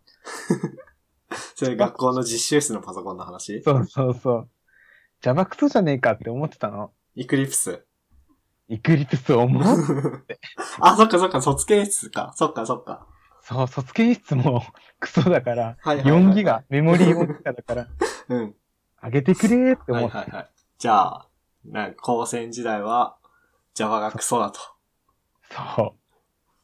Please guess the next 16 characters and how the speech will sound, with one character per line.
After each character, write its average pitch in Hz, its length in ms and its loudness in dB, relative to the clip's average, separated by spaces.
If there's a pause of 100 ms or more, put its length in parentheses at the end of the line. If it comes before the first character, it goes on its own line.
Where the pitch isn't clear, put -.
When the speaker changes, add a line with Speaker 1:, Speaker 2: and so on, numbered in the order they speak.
(720)
Speaker 2:
何 135 440 2
億？ 160 400 4
は - 200 -2
あ、 139 60 2
何 196 240 0
億 185 180 0
だ 135 180 0
っ 131 40 -6
て？ 151 260 -4
Speaker 1:
<laughs> - 60 -20
三 - 360 -2
十 120 160 -4
億？ 113 340 -6 (240)
Speaker 2:
<laughs> - 220 -20
そ 139 80 -2
う、 131 200 -2